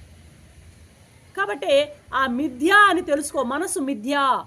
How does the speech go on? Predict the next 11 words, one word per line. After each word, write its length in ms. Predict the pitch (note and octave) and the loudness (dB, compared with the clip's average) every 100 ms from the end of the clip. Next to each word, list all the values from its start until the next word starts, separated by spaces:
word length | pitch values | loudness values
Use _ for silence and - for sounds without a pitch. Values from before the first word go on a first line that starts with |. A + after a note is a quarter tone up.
| - A#3+ | -10 -12
ఎందుకంటే 360 | C#4+ C#4+ D4 D4 | -10 -8 -6 -6
అది 140 | E4+ G#4 - - - - - - - - - _ - | -6 -8 -12 -20 -20 -20 -20 -20 -20 -20 -20 _ -12
సత్తు 280 | B3+ - F4+ F4 | -10 -6 -6 -4
కాదు, 260 | D4+ E4 A#4+ - - - | -4 -4 -6 -8 -16 -12
అసత్తు 340 | A3+ C4+ C4 C#4 G#3+ | -10 -10 -12 -12 -10
కాదు, 240 | G3+ G3 F#3 D#3 - A3+ | -10 -10 -10 -12 -10 -6
ఆదిలో 280 | C4+ D#4 D4+ C#4+ | -4 -2 -2 0
లేదు, 220 | C#4+ F4 A4 - - A3+ | 0 -2 -8 -14 -14 -14
అంతంలో 320 | A#3 A3+ G#3+ G3 | -12 -12 -10 -10
లేదు 140 | F#3 F3+ | -12 -14
మనస్సు, 340 | F#3+ F#3 F3 | -16 -16 -18